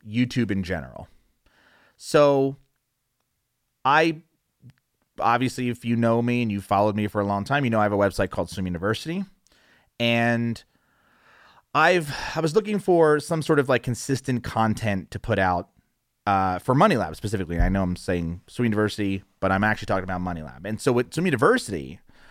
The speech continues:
we, you know, we put out blog posts on a more consistent basis. And when we're looking at, uh, YouTube, we, we have a YouTube plaque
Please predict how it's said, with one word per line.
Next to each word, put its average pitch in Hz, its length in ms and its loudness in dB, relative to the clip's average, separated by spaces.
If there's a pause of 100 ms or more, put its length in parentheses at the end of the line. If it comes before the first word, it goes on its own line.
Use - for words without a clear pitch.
(300)
we, 151 540 0
you 151 80 -4
know, 117 80 4
we 139 100 4
put 175 160 4
out 196 140 0
blog 139 260 2
posts 139 460 -2
on 127 100 -2
a 127 60 0
more 131 120 2
consistent 131 640 -2
basis. 92 580 -4 (380)
And 123 500 0 (640)
when 135 160 0
we're 139 200 2
looking 165 320 -2
at, 139 280 0 (600)
uh, 107 220 2
YouTube, 107 720 -2 (480)
we, 185 380 -2
we 143 220 -2
have 170 140 2
a 180 40 0
YouTube 175 340 -2
plaque - 380 -4